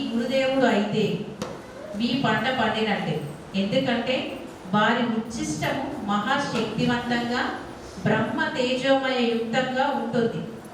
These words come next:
ఉచ్చిష్టం అనగా ఉత్ ఊర్ధ్వముఖంగా వెళ్ళి చిష్టం జారినది అని అర్థం.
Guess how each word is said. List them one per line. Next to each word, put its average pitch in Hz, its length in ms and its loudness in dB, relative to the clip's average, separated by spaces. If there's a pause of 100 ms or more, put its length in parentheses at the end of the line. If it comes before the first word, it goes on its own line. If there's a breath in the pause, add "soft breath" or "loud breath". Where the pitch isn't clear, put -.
(560)
ఉచ్చిష్టం 294 640 -2 (240)
అనగా 220 340 2 (640)
ఉత్ - 160 0 (680)
ఊర్ధ్వముఖంగా 277 880 2 (120)
వెళ్ళి 226 320 -2 (440)
చిష్టం 262 420 -2 (280)
జారినది 240 680 2 (180)
అని 262 160 -4 (100)
అర్థం. 202 300 -4